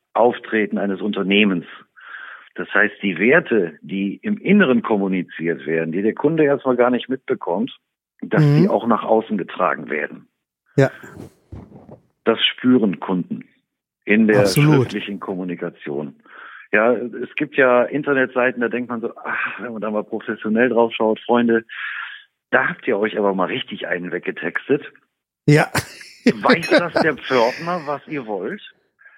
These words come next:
Speaker 1: Das
Speaker 2: Ja.
Speaker 1: ist die große Frage. Also das ist für mich ein ganz, ganz wichtiger Punkt, wenn ein Unternehmen in sich stimmig ist und das auch nach außen trägt in der Kommunikation. Sei es auf Facebook,
Speaker 2: Ja.
Speaker 1: sei es auf der Homepage, sei es durch den Außendienst,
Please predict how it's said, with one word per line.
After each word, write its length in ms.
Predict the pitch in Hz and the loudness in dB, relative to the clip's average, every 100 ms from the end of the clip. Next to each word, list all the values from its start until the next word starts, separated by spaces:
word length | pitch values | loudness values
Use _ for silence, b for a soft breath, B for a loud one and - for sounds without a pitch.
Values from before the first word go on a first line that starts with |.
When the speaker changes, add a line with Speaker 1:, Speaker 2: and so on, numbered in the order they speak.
| B B _ | B B _
Speaker 1:
Das 80 | 135 | 2
Speaker 2:
Ja. 60 | 160 | 2
Speaker 1:
ist 120 | - | 0
die 40 | 143 | -8
große 340 | 127 156 117 | -4 -4 -6
Frage. 440 | - 127 135 123 101 | -8 -2 0 0 -2
Also 180 | 98 | -6
das 200 | 107 139 | -6 -6
ist 140 | 160 - B B B _ | -6 -14 B B B _
für 120 | 135 | -6
mich 260 | 127 180 180 | -4 -4 -4
ein 80 | 175 | -4
ganz, 200 | 170 170 | -4 -4
ganz 200 | 151 120 | -8 -8
wichtiger 380 | 151 - 131 117 | -10 -4 0 0
Punkt, 380 | - 185 190 135 | 0 -4 -2 -2
wenn 160 | 127 | -2
ein 40 | 120 | -2
Unternehmen 600 | 135 120 120 147 175 - | -2 -2 0 0 0 -2
in 300 | 139 135 113 | 0 0 2
sich 220 | 175 196 - - | 2 2 -2 -2
stimmig 400 | - 175 156 - | 2 2 2 2
ist 300 | 131 170 - | 2 2 -2
und 140 | 131 123 | -2 0
das 160 | 143 | 0
auch 180 | 131 123 | -2 -2
nach 180 | 131 113 | -2 -2
außen 360 | 117 135 - 131 | -2 -2 -2 -4
trägt 300 | - 123 123 | 0 0 2
in 100 | 123 | 0
der 80 | |
Kommunikation. 920 | 113 117 117 113 110 98 - 95 76 78 | 0 -4 0 0 0 -4 0 -2 -2 0
Sei 140 | 101 | 2
es 80 | 120 | 2
auf 120 | 127 | 0
Facebook, 440 | - 117 104 - 131 | 4 2 2 2 2
Speaker 2:
Ja. 60 | 117 | 4
Speaker 1:
sei 120 | 101 | 0
es 80 | 92 | -2
auf 120 | - | -4
der 160 | 95 87 | -2 -2
Homepage, 400 | 101 101 95 - B B B B - | -2 -2 -2 -2 B B B B 0
sei 180 | 95 | 2
es 60 | 95 - | 0 -2
durch 180 | 98 - | -2 -2
den 100 | 87 | -2
Außendienst, 720 | 90 104 - 104 98 98 | 0 0 0 0 0 -2